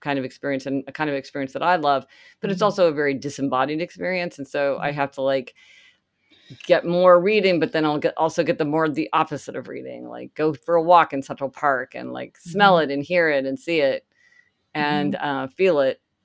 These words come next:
Speaker 1: Um, so that's what I do, is just, like, constantly tr-, in a very kind of ordinary way. It's just part of my ordinary life. Try to discipline myself to that.
Speaker 2: Which is that, I mean, that's, that's what we're all trying to find, right?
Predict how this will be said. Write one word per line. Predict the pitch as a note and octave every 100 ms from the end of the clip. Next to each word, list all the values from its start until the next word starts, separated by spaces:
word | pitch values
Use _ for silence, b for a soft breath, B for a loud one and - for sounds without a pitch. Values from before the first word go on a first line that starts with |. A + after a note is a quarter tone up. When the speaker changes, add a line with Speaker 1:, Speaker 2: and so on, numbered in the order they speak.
| _ -
Speaker 1:
Um, | C#3+ C3 A#2 G#2+ _
so | - - D3+ C#3+
that's | D#3 D#3 C#3+
what | C3+
I | C3
do, | B2 B2 B2+
is | -
just, | C3+ -
like, | -
constantly | - B2+ C3+ - - A2+ A2+ C#3+
tr-, | - -
in | D3+
a | C3+
very | B2 D3 C#3+ C#3 _
kind | D3+ C#3
of | B2+
ordinary | E3+ F3 C3+ C#3 A2 G#2
way. | - - -
It's | D3
just | - C3+
part | - C#3
of | C3+
my | C3+ C3
ordinary | C3+ C#3 - C3 C3
life. | B2 A2 - -
Try | C3
to | C3 A2 _ _ -
discipline | D#3 - - C3
myself | B2+ C#3 - C3 -
to | C3+
that. | C3 C3 - -
Speaker 2:
Which | G#3 A3+
is | A#3+ -
that, | A#3+ G3
I | A3
mean, | A#3 A3+
that's, | G#3+ A3 -
that's | A3 A3+
what | A#3 G3+
we're | G#3 -
all | F3+ A3
trying | A#3+ F#3 E3+
to | D3+
find, | - C#3+ D3+ D3
right? | D#3 E3